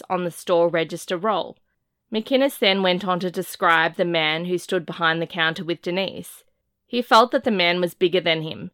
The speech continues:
standing at between five foot ten and six foot one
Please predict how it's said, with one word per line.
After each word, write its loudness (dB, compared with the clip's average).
standing 2
at -2
between -2
five 4
foot -6
ten -2
and -8
six -8
foot -6
one -4